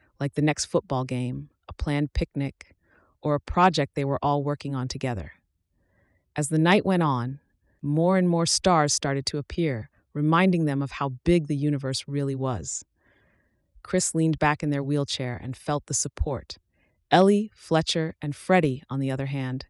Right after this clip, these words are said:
sat down on the grass and looked up at the sky. They didn't have to go anywhere to find wonder. It was in their shared smiles, their easy conversation, and the comforting places in their favorite park.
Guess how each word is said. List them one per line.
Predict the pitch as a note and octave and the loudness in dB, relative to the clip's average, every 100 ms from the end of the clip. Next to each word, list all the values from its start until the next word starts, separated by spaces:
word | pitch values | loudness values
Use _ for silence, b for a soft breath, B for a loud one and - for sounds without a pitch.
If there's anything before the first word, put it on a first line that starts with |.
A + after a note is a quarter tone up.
| _ | _
sat | - - D#3 E3+ | -10 0 0 2
down | E3 D#3 D#3+ | 2 2 2
on | D#3 | 0
the | |
grass | D3 D3 C3+ C#3 - - | 0 0 0 0 -6 -6
and | C#3 | -2
looked | D3 D#3 D3+ | -2 -2 -4
up | C#3+ | -4
at | C#3 | -6
the | D3 | -6
sky. | - - C#3 A#2+ A2 - _ _ _ _ _ _ _ | -6 -2 -2 -2 -4 -12 _ _ _ _ _ _ _
They | - | -2
didn't | D3 F3 | 0 2
have | F3 D#3+ | 0 -2
to | C#3+ | 0
go | D#3 B2+ | 0 2
anywhere | E3 G#3 D#3+ B2+ B2+ | 4 4 4 2 -2
to | |
find | - C3+ B2+ B2+ | -4 -4 -2 0
wonder. | C#3+ C3+ F2 - _ _ _ _ _ | 0 0 -4 -12 _ _ _ _ _
It | C#3+ | -6
was | C#3+ | -2
in | D3+ | 0
their | C#3+ | 0
shared | C3+ - D#3+ D#3+ | 0 0 2 2
smiles, | - - C#3+ C3 A#2+ D2+ - - _ | 0 0 0 0 -4 -6 -12 -18 _
their | C#3 - | -8 -2
easy | E3 E3+ F#3 | 0 2 0
conversation, | - D#3+ D#3 - D3+ D3 - C#3 D3 _ _ _ _ - | -2 -2 -2 -2 0 -2 -2 -4 -6 _ _ _ _ -8
and | C#3 | -6
the | C3+ | -4
comforting | - F#3 - F#3+ F#3+ | -2 -2 0 0 0
places | - D#3+ - C#3 C3 - | 0 0 0 -4 -6 -6
in | C#3+ | -4
their | C3+ | -4
favorite | C3 D3 C#3 D3 | -4 -4 -2 -4
park. | - C3+ B2 - | -6 -6 -6 -12